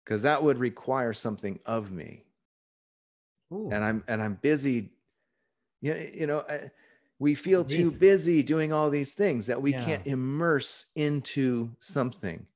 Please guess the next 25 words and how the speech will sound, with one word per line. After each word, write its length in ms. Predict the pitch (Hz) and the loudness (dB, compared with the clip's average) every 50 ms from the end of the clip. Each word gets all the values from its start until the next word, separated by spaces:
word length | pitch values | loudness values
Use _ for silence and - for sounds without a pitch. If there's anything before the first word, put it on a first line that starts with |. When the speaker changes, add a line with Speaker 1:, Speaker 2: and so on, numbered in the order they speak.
| _ _ _ _ _ | _ _ _ _ _
Speaker 2:
Yeah. 320 | - 131 127 117 113 101 98 | -10 -8 -6 -6 -8 -8 -6
Speaker 1:
If 40 | 110 | -4
we 60 | 123 131 | 0 2
go 120 | 156 151 | 4 4
back 200 | 156 151 143 143 | 4 4 2 0
to 60 | - 139 | -2 -2
the 80 | 127 117 | -2 0
dirty 260 | 110 135 135 131 123 | 0 0 0 0 -2
jokes, 460 | 110 123 147 156 143 - - - - - - | -2 -2 -2 -2 -2 -4 -6 -12 -16 -6 -2
isn't 240 | 139 151 156 151 151 | -2 -2 -2 -2 -4
that 180 | 160 160 - | -4 -4 -4
the 80 | - 123 | -4 -2
whole 200 | 113 143 143 139 | 0 2 4 4
idea 280 | 131 139 131 127 135 131 | 4 2 0 0 -2 0
of 80 | 120 | 0
intimacy? 680 | 135 156 160 - 98 87 78 - - - - - - _ _ _ _ | -2 -2 -2 -4 -6 -6 -6 -8 -8 -10 -10 -12 -14 _ _ _ _
Speaker 2:
Right. 360 | - 117 113 127 160 202 196 135 | -20 -12 -8 -6 -4 -4 -4 -6
Speaker 1:
That 100 | - 120 | -4 -2
you 260 | 127 135 135 135 120 | 0 2 2 2 0
immerse 760 | - - 127 120 120 117 117 123 131 143 156 160 - - - | 0 -2 -2 -2 -2 -2 -2 0 0 0 0 0 -2 -4 -4
yourself 600 | 135 123 113 - - 123 113 110 110 107 - - _ | -4 -4 -4 -2 -2 -2 0 0 0 -2 -4 -8 _
wholly 1080 | - - - - - 160 151 165 175 185 180 156 117 98 82 78 73 - 78 82 - _ _ _ _ _ _ _ _ _ _ _ _ _ _ _ _ _ _ _ _ _ _ _ - | -20 -20 -20 -2 4 6 6 8 8 6 6 4 2 0 0 -2 -4 -6 -10 -14 -20 _ _ _ _ _ _ _ _ _ _ _ _ _ _ _ _ _ _ _ _ _ _ _ -4
into 420 | 120 123 127 127 - - 113 104 | -2 -2 -2 -2 -4 -4 -4 -4
someone. 800 | - - - 120 117 120 113 104 104 113 120 120 82 - - - - _ _ _ _ _ _ _ _ _ _ _ _ | -4 -4 -2 -2 -2 0 0 -2 -2 -2 -2 -2 -4 -6 -10 -16 -20 _ _ _ _ _ _ _ _ _ _ _ _
Speaker 2:
Yeah. 360 | 127 127 123 117 107 95 | -10 -8 -8 -8 -10 -10